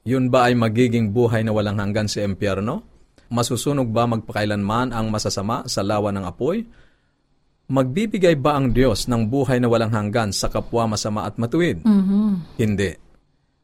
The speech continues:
Speaker 1: Bubuhayin niyang muli ang masasama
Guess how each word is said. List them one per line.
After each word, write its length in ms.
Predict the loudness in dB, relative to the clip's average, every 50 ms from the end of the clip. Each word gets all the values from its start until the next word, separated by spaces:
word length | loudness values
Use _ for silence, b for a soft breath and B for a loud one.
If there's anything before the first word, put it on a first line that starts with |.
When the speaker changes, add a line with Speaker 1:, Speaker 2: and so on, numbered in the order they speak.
| _ -8
Speaker 1:
Bubuhayin 720 | 2 4 4 4 6 4 2 2 2 2 0 0 0 0 -2
niyang 160 | -2 0 0
muli 320 | 0 0 0 0 0 -2 -4 -8 -14 -20 -20 _ _ _ _
ang 220 | -4 -2 -2 0
masasama 560 | -2 -2 -2 -2 -2 -2 -2 -2 -4 -6 -8